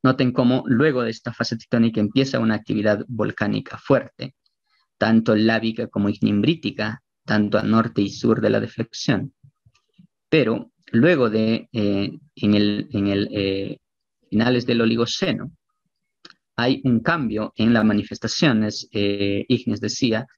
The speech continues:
subvolcánicos acá en el norte, más volcánicos en el, en el sur de la deflexión,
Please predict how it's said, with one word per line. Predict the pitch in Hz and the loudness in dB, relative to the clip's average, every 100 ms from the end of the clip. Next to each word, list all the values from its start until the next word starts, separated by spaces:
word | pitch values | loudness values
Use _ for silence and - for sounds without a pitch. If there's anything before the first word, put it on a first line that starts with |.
| _ _ | _ _
subvolcánicos | - 131 113 104 113 117 110 - - | -2 2 2 0 0 -2 -4 -6 -4
acá | - | 0
en | 113 | 2
el | 113 | 4
norte, | 110 107 - 120 131 _ | 4 2 -2 -6 -6 _
más | - 123 135 | 2 2 2
volcánicos | 120 104 - 107 107 113 110 | -4 -6 -2 0 0 -2 -4
en | 107 104 | 0 0
el, | 107 - - | 0 -2 -6
en | 107 | -4
el | 101 - | -4 -4
sur | - 139 - | 0 0 0
de | 117 135 | -4 -4
la | 107 | -6
deflexión, | 107 - - - 101 98 | -6 -8 -10 -6 -4 -4